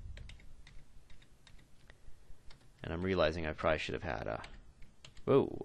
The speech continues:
uh, there we go. Probably should have had some pictures drawn, but, um,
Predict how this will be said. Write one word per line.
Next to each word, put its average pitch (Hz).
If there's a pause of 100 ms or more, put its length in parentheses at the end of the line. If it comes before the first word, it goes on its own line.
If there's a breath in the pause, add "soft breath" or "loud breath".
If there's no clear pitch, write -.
uh, - (200)
there -
we -
go. - (1400 loud breath)
Probably 110
should 104
have 92
had 90
some 90
pictures 101
drawn, - (140)
but, 92 (160)
um, 82